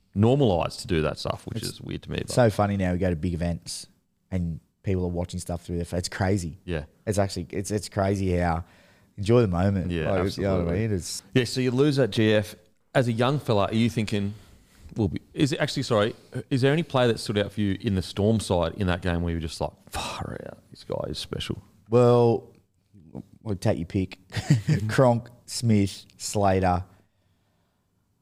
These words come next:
Speaker 2: Oh, man. The one guy that got me, got me good that day, and look, I'm, I'm happy to talk about it now, was, like, Ry-, Ryan Hoffman.
Speaker 1: Mm.
Speaker 2: We always used to have a really good battle, me and him.
Speaker 1: Yeah.
Speaker 2: I'd just, like,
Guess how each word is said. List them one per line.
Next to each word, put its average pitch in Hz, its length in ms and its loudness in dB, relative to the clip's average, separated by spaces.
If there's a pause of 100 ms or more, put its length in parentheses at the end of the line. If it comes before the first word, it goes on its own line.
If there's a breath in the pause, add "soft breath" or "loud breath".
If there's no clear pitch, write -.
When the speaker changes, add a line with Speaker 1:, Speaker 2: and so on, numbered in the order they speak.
(320)
Speaker 2:
Oh, 101 360 4
man. 87 380 2 (680 loud breath)
The 117 80 2
one 143 280 4
guy 107 340 4
that 90 380 0 (1400)
got 98 160 0
me, 87 240 -2
got 98 180 0
me 90 80 -2
good 85 300 -2
that 85 220 -2
day, 85 280 -4 (240)
and 101 140 2
look, 85 120 -2
I'm, 85 240 2
I'm 82 100 0
happy 80 200 -6
to - 80 -20
talk 85 160 -4
about 73 100 -8
it 78 60 -6
now, 85 200 0
was, 80 200 -4
like, 82 160 -2
Ry-, 87 240 0
Ryan 85 240 2
Hoffman. 127 500 -2
Speaker 1:
Mm. 95 280 -2 (680 loud breath)
Speaker 2:
We 110 140 6
always 120 160 8
used 107 120 0
to 107 60 4
have 95 100 2
a 95 40 2
really 98 220 4
good 87 180 -2
battle, 92 260 2
me 104 160 2
and 98 80 0
him. 131 260 0
Speaker 1:
Yeah. 78 240 -4
Speaker 2:
I'd 101 160 0
just, 92 200 -6
like, 92 160 4